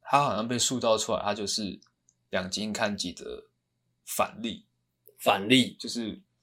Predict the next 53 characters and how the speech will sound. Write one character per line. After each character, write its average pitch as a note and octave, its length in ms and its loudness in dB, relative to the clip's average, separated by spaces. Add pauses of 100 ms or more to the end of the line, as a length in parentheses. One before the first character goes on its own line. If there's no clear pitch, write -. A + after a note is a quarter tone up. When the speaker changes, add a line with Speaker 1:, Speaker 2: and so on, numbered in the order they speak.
(260)
Speaker 1:
两 A2 140 2
金 C3+ 100 2
刊 C#3+ 140 2
集 G#2+ 120 -4
是 A#2 140 4
一 G#2+ 40 0
个 G2+ 80 0
极 - 200 -6
端。 G2+ 200 -8 (180)
Speaker 2:
嗯。 G#2+ 220 0 (120)
Speaker 1:
他 A2+ 100 4
是 A2+ 400 0
两 G#2 180 -4
金 A#2+ 140 -2
刊 A#2 160 -2
集 - 120 -4
的 G2+ 100 -2
另 A#2+ 160 0
外 G#2+ 120 0
一 F2+ 60 -6
个 G#2 80 -6
极 - 220 -8
端。 - 200 -10 (120)
Speaker 2:
嗯， G2+ 240 0 (220)
平 A#2+ 200 0
凡 A#2 160 4
的 A#2 80 4
极 G#2+ 160 -2
端。 G#2 260 2
Speaker 1:
对， G2 180 0
他 E3+ 160 6
虽 E3 360 4
然 B2+ 180 4
平 G#2+ 300 -8
凡， - 240 -4
但 B2+ 100 0
他 B2+ 220 4
会 B2+ 240 2
有 F#2+ 100 -4
一 G#2 80 -2
些， G#2 560 -2
就 A2+ 120 -6
是 A2+ 100 0
可 G#2 180 -2
能 F#2+ 460 -6
他 A#2+ 100 0
们， B2+ 80 2
他 B2+ 100 2
们 C3 80 2
是 B2 80 2
警 G#2+ 200 -4
察 - 220 -4
嘛， - 120 -10